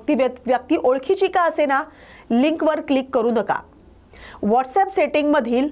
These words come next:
लिंक डिव्हाइसमध्ये जाऊन कोणते अनोळखी डिव्हाइस लिंक आहे का, हे वेळोवेळी तपासा आणि असल्यास ते लगेच लॉग आउट करा. WhatsApp-चा कोणताही पेअरिंग कोड फोनवर विचारल्याशिवाय किंवा स्वतःहून गरज नसल्यास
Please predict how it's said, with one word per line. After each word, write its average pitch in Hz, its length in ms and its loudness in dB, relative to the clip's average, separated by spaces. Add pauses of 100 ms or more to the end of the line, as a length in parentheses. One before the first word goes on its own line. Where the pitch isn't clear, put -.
(240)
लिंक 349 420 2
डिव्हाइसमध्ये 254 760 0
जाऊन 254 420 0 (400)
कोणते 320 340 2
अनोळखी 330 480 0
डिव्हाइस 269 400 0
लिंक 269 280 0
आहे 294 240 0
का, 214 300 0 (100)
हे 311 160 -2
वेळोवेळी 285 520 2
तपासा 208 520 -2 (220)
आणि 220 280 -4
असल्यास 226 640 -2
ते 247 160 2
लगेच 277 360 0
लॉग 226 300 0
आउट 254 200 0
करा. 190 220 -2 (1120)
WhatsApp-चा 359 640 0
कोणताही 294 580 -2
पेअरिंग 302 400 0
कोड 247 320 0
फोनवर 349 600 0
विचारल्याशिवाय 233 800 0 (100)
किंवा 220 220 0
स्वतःहून 247 680 -2
गरज 277 280 0
नसल्यास 262 580 -2